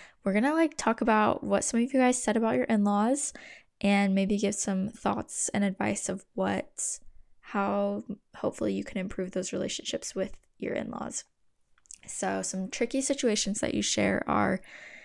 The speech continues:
one girl wrote, "My husband's parents are super unkind to us,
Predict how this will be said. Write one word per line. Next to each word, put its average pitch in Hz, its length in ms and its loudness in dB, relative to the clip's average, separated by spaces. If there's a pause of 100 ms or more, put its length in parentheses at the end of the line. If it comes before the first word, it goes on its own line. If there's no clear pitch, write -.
(280)
one 196 160 2
girl 196 220 6
wrote, 190 340 6
"My 208 180 8
husband's 220 420 6
parents 196 460 4 (120)
are 190 400 4
super - 360 0
unkind 208 500 2
to - 140 0
us, - 400 2